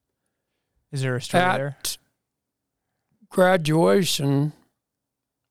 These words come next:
Speaker 2: in nineteen ninety-nine, um, she was sitting, my mom was sitting beside me 'cause I was graduating,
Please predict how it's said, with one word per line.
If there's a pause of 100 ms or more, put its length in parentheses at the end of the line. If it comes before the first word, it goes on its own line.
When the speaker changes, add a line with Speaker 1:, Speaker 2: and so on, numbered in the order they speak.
(220)
Speaker 2:
in
nineteen (640)
ninety-nine, (1040)
um, (320)
she
was
sitting,
my
mom
was
sitting
beside
me
'cause
I
was
graduating,